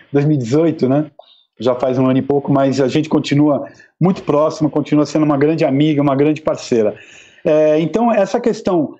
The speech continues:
do trabalho entrando pra dentro da casa da Lili foi um pouco determinante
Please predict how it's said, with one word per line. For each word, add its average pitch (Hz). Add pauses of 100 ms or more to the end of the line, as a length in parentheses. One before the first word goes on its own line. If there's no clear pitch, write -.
(100)
do 226
trabalho 160
entrando 226
pra -
dentro 151
da 139
casa 131
da 127
Lili 143
foi 220
um 202
pouco 226
determinante 202